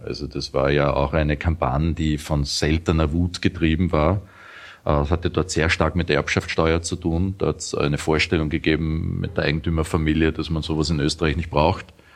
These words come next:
Äh, wir haben denen, ich hab denen damals kommuniziert, hab gesagt, wir sind eine sozialdemokratische Partei.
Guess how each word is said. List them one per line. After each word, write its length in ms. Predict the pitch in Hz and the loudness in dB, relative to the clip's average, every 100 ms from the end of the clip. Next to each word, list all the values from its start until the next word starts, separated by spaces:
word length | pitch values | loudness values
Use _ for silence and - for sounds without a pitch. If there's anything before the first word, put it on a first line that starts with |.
| - - - | -20 -20 -12
Äh, 140 | - - - | -6 -6 -6
wir 300 | 80 78 78 | -4 0 2
haben 160 | 82 | 2
denen, 480 | 82 78 78 78 76 - 80 | 2 2 2 0 -2 -8 -8
ich 100 | 78 | -4
hab 120 | 78 | -2
denen 240 | 78 73 80 | 0 0 2
damals 320 | 76 76 - | 0 0 0
kommuniziert, 580 | 82 80 80 - 85 82 | 0 0 0 0 0 0
hab 100 | - | -4
gesagt, 240 | 85 - | -6 -4
wir 60 | 80 | -2
sind 120 | 78 | -2
eine 80 | 76 | -2
sozialdemokratische 960 | 76 - 65 71 85 76 73 - 90 | -4 -2 0 0 0 0 -2 -2 -4
Partei. 440 | 82 - 71 71 | -2 0 2 2